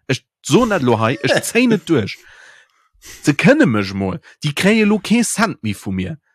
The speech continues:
Speaker 1: Das ist doch die Leute verarscht.
Speaker 2: Warte, schreiben dopp.
Speaker 1: Schreibe dopp.
Speaker 2: Zehnte Februar.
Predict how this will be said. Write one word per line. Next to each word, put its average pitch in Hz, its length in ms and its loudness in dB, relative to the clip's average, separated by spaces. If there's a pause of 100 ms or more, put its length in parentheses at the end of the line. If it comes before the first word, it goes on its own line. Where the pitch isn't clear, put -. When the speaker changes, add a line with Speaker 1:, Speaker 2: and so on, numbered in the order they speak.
(380)
Speaker 1:
Das 139 200 0
ist 202 200 0
doch 170 120 0
die 202 120 -2
Leute 233 180 2
verarscht. 95 600 -6 (260)
Speaker 2:
Warte, 92 180 -2
schreiben 87 560 -2
dopp. 80 280 -8 (260)
Speaker 1:
Schreibe 175 380 2
dopp. 117 280 -2 (1400)
Speaker 2:
Zehnte 135 560 -4
Februar. 95 760 2